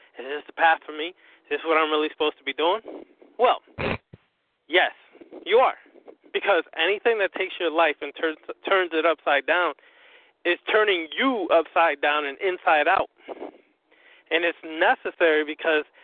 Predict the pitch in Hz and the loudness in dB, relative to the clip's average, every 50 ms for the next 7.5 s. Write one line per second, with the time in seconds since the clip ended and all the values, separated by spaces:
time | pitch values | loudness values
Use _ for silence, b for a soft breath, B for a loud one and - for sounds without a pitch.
0 | b b b b b - - 185 175 - _ _ _ _ - - 170 165 - - | b b b b b -2 0 0 0 -2 _ _ _ _ -2 -2 -2 -2 -4 -10
1 | - - - - - 202 190 180 165 151 - - - - 214 226 233 240 233 220 | -14 -8 -6 -2 0 0 0 0 -2 -4 -10 -16 -2 2 4 4 4 4 2 0
2 | 202 185 175 165 165 160 - - - - - _ _ - 160 175 170 175 202 - | -2 -4 -4 -4 -6 -6 -6 -6 -8 -10 -16 _ _ -2 0 0 0 -2 -6 -6
3 | - - 214 220 247 262 233 - 185 156 135 120 - - - 123 120 113 - b | -4 -4 -4 -2 -2 -2 0 2 2 2 2 -2 -4 -10 -12 -10 -12 -12 -14 b
4 | b b b b b b b b b b b _ _ _ 170 156 147 139 - - | b b b b b b b b b b b _ _ _ 0 0 0 0 -2 -4
5 | 180 185 175 180 175 175 170 - - - - - - _ - 160 156 147 175 214 | -4 -4 -6 -4 -2 0 0 0 0 -2 -4 -12 -12 _ -6 -6 -2 0 2 2
6 | 247 240 233 214 - - 165 160 - - - 156 156 - - 156 139 - - 143 | 2 0 -2 -4 -2 0 2 2 2 0 0 0 0 -2 -4 -8 -10 -8 -10 -12
7 | 139 - 165 165 170 156 - 139 131 127 | -6 -4 -4 -4 -4 -6 -10 -14 -16 -16